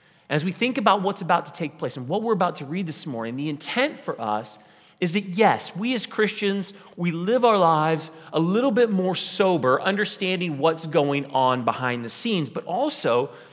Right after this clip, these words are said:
the desire is that we would also be a little bit more bold, and ultimately that we would be a lot more joyful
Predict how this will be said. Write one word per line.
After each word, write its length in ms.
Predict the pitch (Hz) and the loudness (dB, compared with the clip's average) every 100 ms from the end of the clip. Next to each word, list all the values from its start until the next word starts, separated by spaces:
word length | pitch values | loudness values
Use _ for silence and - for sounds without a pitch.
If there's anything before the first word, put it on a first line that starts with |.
| _ | _
the 40 | 165 | -6
desire 360 | 160 160 156 | 0 2 4
is 80 | 160 | 2
that 80 | 160 | 0
we 160 | 143 165 | -2 0
would 140 | 156 | 4
also 400 | 131 139 160 139 | 4 2 0 -2
be 240 | 139 135 | 0 -2
a 60 | 127 | 0
little 200 | 123 120 | -2 -4
bit 160 | 113 - | -4 -4
more 160 | 107 | -4
bold, 460 | 98 175 107 90 - - - _ _ _ _ - | 0 0 0 -4 -14 -20 -20 _ _ _ _ -2
and 160 | 139 - | -2 2
ultimately 680 | 190 285 - 139 107 123 120 | 2 2 0 -4 -4 -6 -2
that 180 | 127 | -2
we 120 | 131 156 | -2 -2
would 180 | 143 | -2
be 160 | 135 131 | 2 4
a 80 | 117 | 2
lot 720 | 131 190 202 - - - - | 4 4 6 4 -2 -16 -2
more 520 | 151 156 135 120 - | 2 4 4 2 -2
joyful 680 | - 160 170 - 110 95 90 | -4 0 0 -2 -6 -6 -10